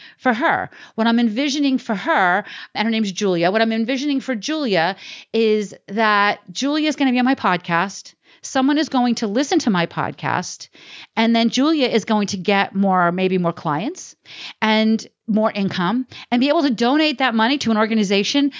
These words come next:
that she trusts and she believes in, right? Now, here's the thing.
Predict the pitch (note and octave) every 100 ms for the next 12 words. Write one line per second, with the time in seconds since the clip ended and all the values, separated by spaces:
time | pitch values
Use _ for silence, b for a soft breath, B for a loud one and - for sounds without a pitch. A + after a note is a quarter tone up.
0 | B A3 F#3 - A3+ - G3+ G3 G3 -
1 | F3+ F3 D#3+ D3+ C3 - _ b b b
2 | b b E3 A#3+ - _ _ _ B B
3 | F4 E4+ - _ - C5 C5 D4+ G#3 G3+